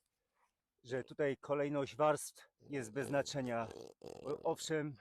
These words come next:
owszem, oczywiście ta kolejność jest bardzo ważna. Każda warstwa musi spełnić swoją funkcję, więc nie możemy po prostu kłaść tych warstw naszego filtra,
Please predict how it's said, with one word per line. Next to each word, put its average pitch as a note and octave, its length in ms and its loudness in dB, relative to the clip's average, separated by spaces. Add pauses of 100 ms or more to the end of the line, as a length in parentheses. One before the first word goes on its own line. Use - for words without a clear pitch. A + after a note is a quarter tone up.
(240)
owszem, D3+ 300 -6
oczywiście C3+ 480 -8
ta C#3+ 120 2
kolejność C3+ 520 -2
jest A2 140 -10
bardzo A#2 280 -2
ważna. A2+ 400 0 (800)
Każda D3+ 440 4
warstwa C#3 500 2
musi B2+ 280 -8
spełnić C#3 400 -2
swoją B2+ 280 -4
funkcję, G2+ 560 -10 (680)
więc C#3 180 -2
nie D#3 100 -2
możemy D3 320 -2
po C3 120 -12
prostu - 280 -8
kłaść C#3 260 2
tych - 300 -12
warstw - 420 0
naszego C#3+ 280 -6
filtra, B2 540 -4